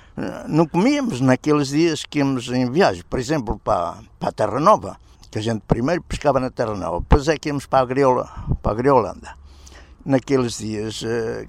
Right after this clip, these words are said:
que a gente levava sempre sete, oito dias de viagem, né?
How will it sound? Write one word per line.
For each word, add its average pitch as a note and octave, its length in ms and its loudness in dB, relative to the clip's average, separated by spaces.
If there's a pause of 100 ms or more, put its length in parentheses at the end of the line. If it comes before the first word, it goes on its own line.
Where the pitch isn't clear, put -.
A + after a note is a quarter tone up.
que - 80 -12
a A2+ 60 -2
gente A2+ 260 -2
levava A2 320 2
sempre A2 380 -6
sete, C3 320 0
oito C3 240 -2
dias C#3 260 -2
de D#3 60 -14
viagem, C3 480 -2 (340)
né? A2 180 -10